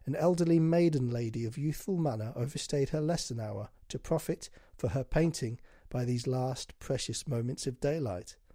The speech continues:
Presently, a little child's voice from the landing above found its way even through these double doors, and we heard, "Has that old grandma gone yet?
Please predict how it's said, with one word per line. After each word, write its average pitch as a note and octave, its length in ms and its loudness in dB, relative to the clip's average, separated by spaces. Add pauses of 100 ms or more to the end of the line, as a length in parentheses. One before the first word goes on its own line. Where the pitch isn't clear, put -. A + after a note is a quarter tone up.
(840)
Presently, C#3 580 2 (400)
a C3+ 60 0
little D3+ 240 4
child's D3+ 440 2
voice C3 380 0
from B2+ 200 -2
the B2 120 0
landing C3+ 380 0
above B2+ 500 0 (280)
found C3 280 2
its - 220 -2
way B2+ 160 0
even D3+ 400 2
through F3 340 6
these D3 220 2
double C#3 300 2
doors, B2 480 0 (340)
and C3 160 2
we C#3+ 120 6
heard, C3+ 360 4 (720)
"Has F3 220 0
that B3+ 200 4
old A3 240 4
grandma G#3 400 4
gone A#2+ 300 0
yet? C3+ 240 -2